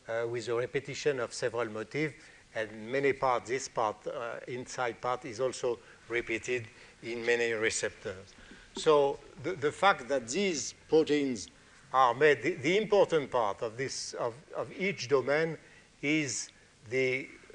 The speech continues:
recognition site, which recognize either another protein or a ligand or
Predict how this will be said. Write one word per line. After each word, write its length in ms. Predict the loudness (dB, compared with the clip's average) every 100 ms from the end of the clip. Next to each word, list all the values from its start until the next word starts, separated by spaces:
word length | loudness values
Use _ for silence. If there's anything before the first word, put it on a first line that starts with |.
| -6
recognition 640 | 0 2 0 0 -4 -2 -4
site, 600 | -2 4 4 4 -2 -12 -20 -20 -20 _ -4
which 560 | 0 0 -2 -8 -8 -12 -2
recognize 800 | 0 4 4 4 2 4 2 -4 -10
either 300 | -4 0 4
another 400 | 4 2 2 2
protein 640 | 0 -2 -2 0 0 -2 -6 -2
or 380 | 4 6 6 2 -8 -20 -14 -4
a 40 |
ligand 720 | 0 2 2 4 2 2 -4 -2
or 220 | 4 8